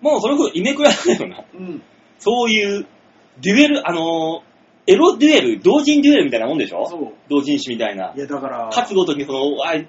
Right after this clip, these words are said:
Speaker 1: 相手の女の子が少しずつ、
Speaker 2: そうそうそう。
Speaker 1: ビリビリ脱いでいくみたいな。
Speaker 2: 脱いでいくみたいな。だからもう本当に、あれですね。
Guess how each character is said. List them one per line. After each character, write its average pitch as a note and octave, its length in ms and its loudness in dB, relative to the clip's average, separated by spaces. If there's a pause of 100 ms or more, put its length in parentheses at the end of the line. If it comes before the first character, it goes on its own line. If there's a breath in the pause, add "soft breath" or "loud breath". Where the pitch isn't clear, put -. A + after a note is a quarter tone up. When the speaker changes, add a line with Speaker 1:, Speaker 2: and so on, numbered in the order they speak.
Speaker 1:
相 C#3+ 140 4
手 D#3 80 -2
の D3+ 80 -2
女 D#3 180 -2
の D3 100 -4
子 B2+ 60 -6
が - 80 -2
少 - 160 -2
し C#4+ 60 6
ず B3+ 100 6
つ、 - 20 2
Speaker 2:
そ G#3+ 100 2
う - 40 2
そ G3+ 140 -4
う F3+ 80 -12
そ F#3 40 -20
う。 G#3 140 -2
Speaker 1:
ビ A3 60 2
リ G#3+ 100 2
ビ F3+ 120 6
リ E3 60 -2
脱 F#3+ 120 6
い E3+ 40 2
で D#3 100 6
い C#3+ 40 0
く C#3+ 80 -4
み C#3 80 0
た B2 120 2
い G#2+ 60 -2
な。 G#2 100 -10
Speaker 2:
脱 - 40 -6
い - 60 -6
で C#3+ 60 -16
い - 20 -16
く C#3 40 -18
み C#3 60 -20
た C3 180 -12
い B2 60 -20
な。 A#2 60 -20 (580)
だ E3 100 -4
か D#3+ 60 0
ら D#3 80 2
も D3+ 280 -2
う - 60 -10
本 G#3 160 -8
当 B3+ 120 -6
に、 A#3+ 500 -6 (220)
あ D#3+ 100 -8
れ F#3+ 80 -4
で G3+ 100 -6
す G3 140 -16
ね。 D#3+ 80 -10